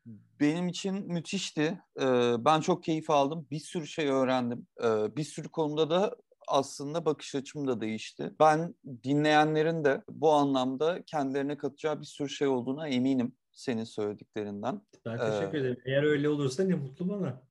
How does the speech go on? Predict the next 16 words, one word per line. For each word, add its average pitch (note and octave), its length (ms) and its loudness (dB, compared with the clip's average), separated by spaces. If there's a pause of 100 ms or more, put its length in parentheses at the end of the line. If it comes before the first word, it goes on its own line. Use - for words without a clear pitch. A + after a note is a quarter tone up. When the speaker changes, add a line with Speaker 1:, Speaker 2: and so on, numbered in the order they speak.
Speaker 2:
Bu B2+ 80 -2
Speaker 1:
çok, D3+ 140 6
Speaker 2:
fırsatı C3 140 -2
Speaker 1:
çok C#3 100 2
mutlu C#3+ 140 0
Speaker 2:
verdiğin D3 260 2
için C#3+ 80 4
Speaker 1:
oldum. B2+ 140 0
Speaker 2:
de F#3 100 6
teşekkür F3+ 440 -4
ederim F3 340 4
sana F#3 580 0
diye E3 200 0
bak, F3+ 200 -2
kahveye D3 220 0
de D3+ 60 4